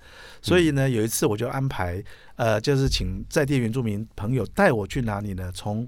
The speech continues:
Speaker 1: 光华部落一直往，走他们原来的狩猎的古道，一直到这个往下走到溪底。然后呢，我们在那里做什么呢？我们在那边做这个烹饪。
Speaker 2: 嗯。
Speaker 1: 那烹饪的，呃，这个食材呢，是他们带过去的哈。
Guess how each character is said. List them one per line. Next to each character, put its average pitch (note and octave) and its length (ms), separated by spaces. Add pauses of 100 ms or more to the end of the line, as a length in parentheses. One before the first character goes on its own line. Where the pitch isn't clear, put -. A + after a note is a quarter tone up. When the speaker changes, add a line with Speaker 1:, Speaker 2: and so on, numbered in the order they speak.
Speaker 1:
光 D#3+ 240
华 G2+ 220
部 C3 220
落 B2 260 (380)
一 E3+ 100
直 C3+ 180
往， G2 400 (140)
走 G#2 240
他 B2 140
们 C#3+ 160
原 A2 180
来 G2+ 160
的 G2+ 240
狩 D3 260
猎 C3+ 140
的 G#2+ 80
古 F#2 240
道， G#2+ 240 (440)
一 D#3 100
直 A2+ 160
到 A2 360 (220)
这 C#3+ 100
个 A2 420
往 F#2+ 180
下 C#3+ 200
走 F#2 160
到 A2+ 200
溪 B2 200
底。 A2 220 (440)
然 B2 160
后 G#3+ 140
呢， D#3 280
我 C3+ 80
们 A#2+ 140
在 C#3+ 100
那 E3+ 80
里 - 80
做 C#3+ 140
什 G#2+ 100
么 F#2+ 100
呢？ G2 100
我 F#2+ 60
们 F#2+ 60
在 B2 120
那 B2 120
边 A#2+ 240
做 A#2 240
这 G#2+ 140
个 G#2 200
烹 A#2+ 220
饪。 A#2 160 (440)
Speaker 2:
嗯。 F2+ 360
Speaker 1:
那 C#3 240
烹 F3+ 240
饪 F3+ 240
的， C#3 320 (300)
呃， A2+ 260
这 D#3 140
个 C3 160
食 - 180
材 A#2+ 200
呢， G#2+ 200
是 A#2 200
他 A#2 100
们 A2 140
带 B2 120
过 A2 180
去 G2+ 200
的 F2+ 140
哈。 G2 200